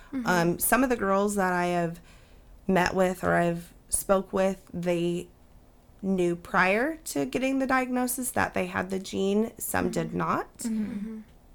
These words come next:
Speaker 2: So that has kind of been the most common. The other ones that I know, the only common thing we have is we all couldn't get pregnant, but there was no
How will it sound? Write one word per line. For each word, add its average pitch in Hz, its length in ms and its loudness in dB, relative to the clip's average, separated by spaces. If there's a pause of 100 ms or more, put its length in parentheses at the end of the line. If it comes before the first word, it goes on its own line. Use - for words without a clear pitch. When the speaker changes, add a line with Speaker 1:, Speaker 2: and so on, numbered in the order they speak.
(140)
Speaker 2:
So 202 760 4
that 208 480 2
has 233 260 0
kind 196 280 0
of 185 140 0
been 180 380 0 (400)
the 170 120 -4
most 165 560 -4 (260)
common. 190 600 0 (600)
The 196 340 -2
other 220 380 4
ones 247 360 2
that 208 200 2
I 190 160 0
know, 185 360 2
the 185 180 -2
only 196 280 0
common 180 380 -2
thing 165 180 -4
we 160 140 -2
have 156 240 -2
is 156 180 -2
we 156 120 0
all 147 180 -2
couldn't 147 280 -6
get - 200 -8
pregnant, 170 460 0
but 160 120 -4
there 156 140 -2
was 156 180 -4
no 156 520 -2